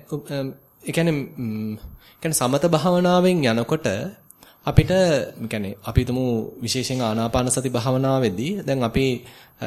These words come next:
හුස්ම රැල්ල මෙනෙහි කරමින් මේ, ආ, මේ නාසිකාග්‍රේ ප්‍රදේශයේ හිත රඳවගෙන ඉන්නකොට යම් සෑහෙන මේ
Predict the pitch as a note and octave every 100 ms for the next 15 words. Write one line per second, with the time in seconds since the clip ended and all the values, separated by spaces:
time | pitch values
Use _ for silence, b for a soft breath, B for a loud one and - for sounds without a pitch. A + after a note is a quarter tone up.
0 | G2 A2+ A#2+ C3 C#3 C#3 C3 A2 A#2+ C3
1 | C3 C#3 C#3+ C#3+ B2+ B2 G#2+ G#2+ G#2+ G#2+
2 | G#2+ A2+ A#2+ C3+ C#3 C3+ C#3 C#3+ C3 C#3
3 | C3+ D3 C3+ A#2+ B2+ A2 A2 A#2+ C#3 C3
4 | A#2 A#2 C#3 G3+ F3 D3 - B B -
5 | C3 B2+ D3 D#3 E3 D#3 C#3+